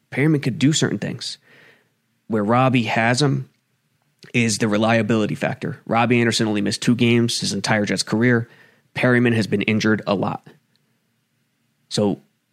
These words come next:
that's a concern. Crowder versus Crowder, obviously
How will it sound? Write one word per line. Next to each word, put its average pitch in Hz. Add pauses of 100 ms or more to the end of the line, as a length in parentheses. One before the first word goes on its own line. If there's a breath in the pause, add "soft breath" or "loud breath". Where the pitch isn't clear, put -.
(960)
that's 117
a -
concern. 104 (1000)
Crowder 117
versus 123
Crowder, 135 (100)
obviously 95